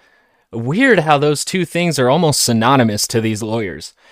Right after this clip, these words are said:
Um, Pierce resigned from the board of the hashtag Fight Back Foundation, which also took credit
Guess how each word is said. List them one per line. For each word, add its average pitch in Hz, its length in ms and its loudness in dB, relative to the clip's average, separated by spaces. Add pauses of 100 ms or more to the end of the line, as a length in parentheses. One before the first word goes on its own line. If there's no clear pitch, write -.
(400)
Um, 113 300 -2
Pierce - 440 -2
resigned 127 640 -2
from 113 160 -6
the 110 100 -2
board 131 360 -2
of 110 100 -8
the 110 220 -2
hashtag 120 680 -4
Fight - 400 -6
Back 117 240 -4
Foundation, 110 680 -6 (280)
which 135 160 -6
also 190 240 -2
took 175 240 -4
credit 156 420 -4